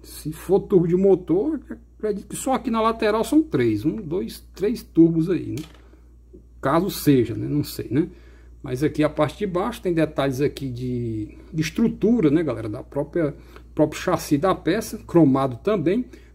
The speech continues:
Tem uma numeração aqui, o número um na lateral.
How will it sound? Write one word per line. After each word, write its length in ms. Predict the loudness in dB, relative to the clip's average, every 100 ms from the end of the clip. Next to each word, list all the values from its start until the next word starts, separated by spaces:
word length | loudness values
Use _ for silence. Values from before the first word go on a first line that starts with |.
| 0
Tem 100 | 2
uma 60 |
numeração 580 | 4 4 4 0 2 2
aqui, 220 | 2 -2
o 60 | 0
número 340 | 2 4 4
um 240 | 4 2 0 -8 -12
na 100 | -8
lateral. 680 | -6 -2 -2 -2 -4 -8